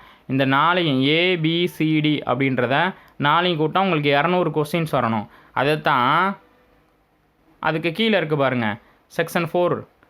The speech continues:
அந்த ஹால் சூப்பர்வைசர்கிட்ட நீங்க கொடுத்தீங்கன்னா, அவங்க எண்ணி பார்த்துட்டு, அவங்க தான் நீங்க எத்தனை ஏ எழுதிருக்கீங்க, எத்தனை பி எழுதிருக்கீங்க, எத்தனை சி எழுதிருக்கீங்க, எத்தனை டி எழுதிருக்கீங்கன்னு அவங்க கைப்பட எழுதி வெரிஃபிகேஷன் பண்ணி,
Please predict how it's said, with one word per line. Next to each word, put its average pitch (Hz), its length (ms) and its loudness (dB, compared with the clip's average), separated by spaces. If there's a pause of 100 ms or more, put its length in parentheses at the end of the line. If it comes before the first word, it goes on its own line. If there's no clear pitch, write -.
(220)
அந்த 139 260 0
ஹால் 170 320 0
சூப்பர்வைசர்கிட்ட 156 720 0 (340)
நீங்க 151 260 0
கொடுத்தீங்கன்னா, 156 640 0 (380)
அவங்க 170 260 0
எண்ணி 180 260 2
பார்த்துட்டு, 170 420 0
அவங்க 156 420 0
தான் 196 200 2
நீங்க 170 220 0
எத்தனை 156 400 0
ஏ 160 140 2
எழுதிருக்கீங்க, 147 420 -2
எத்தனை 160 340 0
பி 160 240 0
எழுதிருக்கீங்க, 143 440 -2
எத்தனை 151 320 0
சி 165 240 -4
எழுதிருக்கீங்க, 135 640 -2 (300)
எத்தனை 160 380 0
டி 185 200 2
எழுதிருக்கீங்கன்னு 156 520 0
அவங்க 170 220 0
கைப்பட 175 380 0
எழுதி 165 280 0
வெரிஃபிகேஷன் 170 560 -2
பண்ணி, 147 460 0